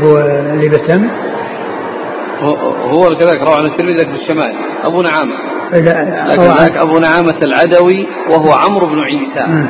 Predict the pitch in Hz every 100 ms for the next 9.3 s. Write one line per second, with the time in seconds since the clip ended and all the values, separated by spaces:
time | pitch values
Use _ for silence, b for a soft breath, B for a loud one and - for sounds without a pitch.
0 | - 147 151 139 127 - 143 123 127 135
1 | - - - - 156 143 117 - 101 -
2 | - - - - 156 147 139 165 170 170
3 | 160 - 123 117 - - - - - -
4 | - - - - 143 - - 277 - -
5 | - 196 - - - 156 143 151 139 160
6 | 151 139 131 120 120 123 160 156 156 151
7 | 160 185 180 165 170 170 170 165 160 165
8 | - 143 127 135 147 113 117 143 139 139
9 | 165 175